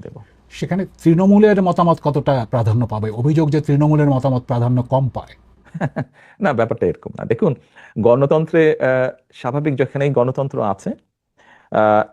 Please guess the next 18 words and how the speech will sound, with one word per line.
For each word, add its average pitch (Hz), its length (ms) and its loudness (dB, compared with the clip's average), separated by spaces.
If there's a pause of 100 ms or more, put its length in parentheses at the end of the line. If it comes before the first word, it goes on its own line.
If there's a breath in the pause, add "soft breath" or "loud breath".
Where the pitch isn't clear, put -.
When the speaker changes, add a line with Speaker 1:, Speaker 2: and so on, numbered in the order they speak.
Speaker 1:
সেখানে 208 260 0 (180)
মতামত 214 460 -2
থাকতেই 165 360 -4
পারে, - 220 -10 (320)
বিভিন্ন 143 300 2
রকম 127 180 -2 (120)
মতামত, 110 340 -2 (100)
অভিযোগ। 95 280 -6 (400)
হয়তো 110 240 0
এক 123 100 0
জায়গায় 156 260 0
পঞ্চাশ 156 340 -2
জন 135 80 -2
আছে, 123 160 -6
পঞ্চাশ 127 400 -6
জনের 135 220 -4
মধ্যে 135 200 -2 (1040 soft breath)
তিরিশ 175 220 4